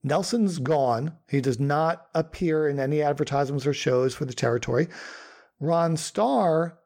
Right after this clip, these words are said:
I think, finishes up a little bit later and then takes a couple of weeks off for the holidays and then goes to Mid-Atlantic. And Barrett is nowhere to be found after those matches i-, in mid-December. Um, I've looked at all available options.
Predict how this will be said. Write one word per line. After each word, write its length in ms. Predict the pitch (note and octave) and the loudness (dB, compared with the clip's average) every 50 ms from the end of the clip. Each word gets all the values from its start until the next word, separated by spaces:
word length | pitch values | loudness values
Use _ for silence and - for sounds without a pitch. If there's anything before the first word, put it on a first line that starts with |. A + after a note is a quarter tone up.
| _ _ | _ _
I 180 | - D#3 C#3+ D3 | -4 -2 -2 -2
think, 340 | D3 - F3 D#3 D#3 - - _ _ | 0 0 0 0 0 -6 -18 _ _
finishes 540 | _ - G3 F3+ F3+ E3+ - - E3+ C#3 D3 | _ -2 0 0 0 0 2 0 0 2 2
up 320 | E3 E3 D#3+ D#3+ - - | 0 0 0 -4 -8 -6
a 60 | - D3+ | -2 -2
little 260 | D3 D3+ F#3+ G#3 B3 | 0 2 2 0 2
bit 200 | G3 G3+ F#3+ F3 | 2 0 0 0
later 580 | E3 D#3+ E3 D#3+ D3+ C3+ B2+ C3 D#3+ F#3 G#3 - | 0 2 2 2 2 2 0 0 -2 -4 -6 -4
and 200 | D#3+ C#3 D3 D#3+ | -2 0 2 2
then 200 | E3 D#3 D3+ D3+ | 2 2 2 0
takes 240 | - D#3 D3+ C#3+ - | 0 -2 -2 -2 -2
a 60 | D3 | 0
couple 240 | - E3 D#3+ E3+ D#3 | 0 0 2 2 2
of 60 | D3 | 2
weeks 180 | D#3 D3+ - | 2 0 0
off 260 | - D#3+ D#3 D3+ - - | 0 0 0 0 0 0
for 80 | E3+ | 0
the 60 | D3 | 0
holidays 540 | C3+ - - D#3+ D#3+ D3 C3+ C3+ C3 C3+ C3+ | 0 0 0 0 2 2 2 2 2 0 0
and 80 | - C#3 | -2 -2
then 80 | C#3+ | 0
goes 180 | C#3+ D3 D3 C#3+ | 0 0 0 0
to 100 | - E3 | 0 -2
Mid-Atlantic. 680 | D3 C3 A#2 A#2+ - - D#3+ F3 F3 D3+ D3 D#3+ - - - - - - - _ - - | -2 -2 -2 -4 -4 -2 0 0 0 0 -2 -4 -6 -10 -20 -20 -20 -20 -20 _ -4 -2
And 320 | D#3+ D3 C#3 C3 A#2+ A2+ | 0 0 0 -2 -4 -2
Barrett 500 | A#2 E3 G3+ B3+ C4 A3+ F#3 F3 F3 - - _ _ _ _ - | 0 0 2 2 2 2 0 0 -2 -6 -20 _ _ _ _ -4
is 160 | F3+ F#3+ F3+ D3 | -2 -2 0 0
nowhere 440 | E3 D#3+ E3+ E3+ E3+ E3+ E3+ E3 | 0 0 2 2 2 2 2 2
to 80 | D#3+ D#3+ | 0 2
be 120 | C#3+ D#3+ | 0 0
found 600 | D3 - - - F3 E3 D#3+ D#3 D3+ D#3 D#3 D3 - - | -2 -2 -4 -2 0 0 2 2 2 0 0 -2 -2 -2
after 320 | E3 D#3 D#3+ - - D#3 | -2 -2 -2 0 -2 0
those 220 | C#3+ D3 D3 C3 | 0 0 -2 -2
matches 580 | C3 D3+ D3 D3 D3 C#3 - D#3 D3+ C#3+ C3 C3+ | -2 -2 0 0 0 0 0 -2 -2 -2 -2 -6
i-, 420 | - D#3+ D3+ C#3 C3+ C3+ C#3 C#3 D3 - | -4 -2 0 2 2 2 2 0 0 0
in 360 | D#3+ C#3+ C#3+ C#3+ D3 D#3+ - - | 0 0 0 0 -2 -4 -4 -4
mid-December. 960 | E3 C#3+ D3 D3+ D3 C#3 B2+ B2 C3 A#2+ - - D3 B2+ A#2 A2+ B2 - - - - - - - - - - - | -2 0 2 2 2 2 0 -2 -2 -2 0 0 0 0 0 -4 -8 -10 -12 -20 -20 -20 -20 -18 -20 -18 -10 -2
Um, 320 | E3+ D3 D3 D3 C#3+ D3+ - | 0 2 2 2 2 0 0
I've 440 | D#3+ D3 D3+ D#3 D3+ C#3 D3 - - _ _ _ - | 0 2 2 2 2 0 -2 -8 -18 _ _ _ -2
looked 400 | A3+ F3+ E3+ G3+ G#3+ G#3 - - | 0 2 2 2 2 0 -6 -10
at 380 | - - F#3 F3 F3+ F3 - - - | -2 0 2 2 2 0 -2 -10 -6
all 720 | E3+ D#3+ E3+ F3+ F#3+ G3 G3 G3 G3 G3 G3+ G#3 - - - | -2 0 0 0 2 2 2 2 2 0 0 -2 -4 -6 -4
available 520 | F3 D3+ C3 D3 D#3+ E3+ F#3+ F#3 G3+ F#3+ | -4 -2 -2 0 0 0 0 0 0 0
options. 680 | F3 D3+ D3+ D#3 D#3 - - F3+ E3 D#3+ D#3+ D#3 C#3 | 0 0 0 -2 -4 -4 -2 0 0 2 0 0 -2